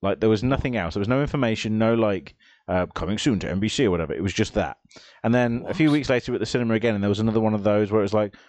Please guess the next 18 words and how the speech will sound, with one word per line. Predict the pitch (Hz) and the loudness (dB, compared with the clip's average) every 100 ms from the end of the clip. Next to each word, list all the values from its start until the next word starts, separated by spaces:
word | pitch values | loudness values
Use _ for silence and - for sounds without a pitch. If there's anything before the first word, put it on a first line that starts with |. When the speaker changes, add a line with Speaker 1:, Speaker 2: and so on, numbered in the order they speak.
| _ | _
Speaker 1:
"One | - 127 | -4 -4
of | - | -4
these | 65 | -6
people | 92 90 127 | -6 -2 -2
is | |
a | 147 | -2
con | - 165 | -2 -2
artist." | 78 - 71 - - | -2 -4 -8 -8 -4
And | 107 | 0
then | 107 | 0
again, | 127 180 117 | 2 0 -2
it | |
was | 117 | -2
off. | 156 - | -2 -2
And | |
I | 160 | -2
was | 165 | 0
like, | 175 | 0